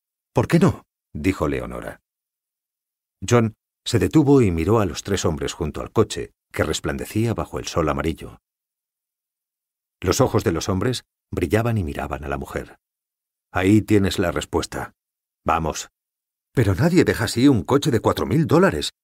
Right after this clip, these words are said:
lloró Leonora. John la hizo caminar, llevándola firmemente por el codo,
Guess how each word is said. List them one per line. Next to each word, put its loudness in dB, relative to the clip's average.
lloró 2
Leonora. -6
John 0
la 0
hizo -2
caminar, -4
llevándola 2
firmemente 0
por -2
el -6
codo, -2